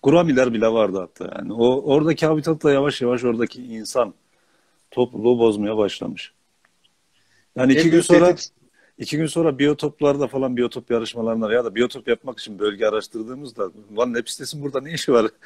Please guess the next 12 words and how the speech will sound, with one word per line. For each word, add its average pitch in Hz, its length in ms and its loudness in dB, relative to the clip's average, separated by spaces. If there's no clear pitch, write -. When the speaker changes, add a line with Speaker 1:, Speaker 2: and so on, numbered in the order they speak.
Speaker 1:
<laughs> - 340 -20
dediğimizde 147 1200 0
şaşırmayalım 147 720 0
bence 98 240 -2
yani. 90 240 -6
Çünkü 151 240 0
hakikaten 160 500 0
bayağı 165 280 2
yayılmaya 147 420 2
başlamış 123 460 -8
bu 92 100 -14
durum. - 180 -12